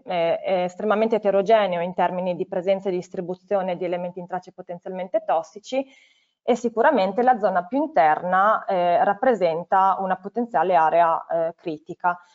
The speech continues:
eh, non solo per quanto riguarda la presenza di elementi in tracce,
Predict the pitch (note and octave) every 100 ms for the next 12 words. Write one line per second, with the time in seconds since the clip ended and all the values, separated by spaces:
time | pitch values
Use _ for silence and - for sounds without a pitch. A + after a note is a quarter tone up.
0 | _ _ _ - G3+ F#3+ F3+ A3+ A#3+ A#3+
1 | B3 - G3+ F#3 F#3 G3 F3+ G3 F#3 F3+
2 | F3 F#3 F#3+ F#3+ F#3+ F3+ F3+ F#3 F#3 F#3+
3 | D4 D4 F3 E3 - A3+